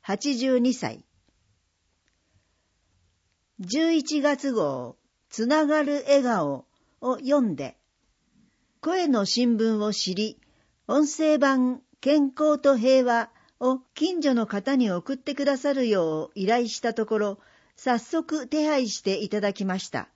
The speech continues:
運動好きの方で、後日ご本人より電話があり、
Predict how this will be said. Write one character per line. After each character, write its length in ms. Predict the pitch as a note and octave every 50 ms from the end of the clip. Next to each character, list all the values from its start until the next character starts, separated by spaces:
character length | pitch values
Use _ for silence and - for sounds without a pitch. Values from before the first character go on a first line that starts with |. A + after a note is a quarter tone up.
| _ _ _ _ _ _ _ _ _ _ _ _ _ _ _ _ -
運 220 | A3+ C#4+ D4+ D4+
動 180 | D#4+ E4 E4 C4
好 120 | D4+ D#4
き 140 | - D4 C#4+
の 120 | D4 C#4
方 300 | C#4 C4+ B3 - C#4 C4
で、 200 | G3+ E3 D3+ D3+ - _ - _ _ _ -
後 140 | F3 A#3+ D#4
日 380 | D#4+ D#4 D4 - - F3 E3 D3+
ご 180 | D3+ F3+ F#3+
本 260 | G#3 D4 E4 D#4+ D4+
人 200 | C#4+ C4+ A#3 G3+
よ 120 | F3+ F3 E3
り 120 | D#3+ D3+
電 220 | C#3+ G3 A#3 A#3+ A#3+
話 140 | A#3+ A3+
が 220 | G#3 G3+ G3 G3+ G3+
あ 60 | G3
り、 240 | D#3+ D3+ D#3 E3+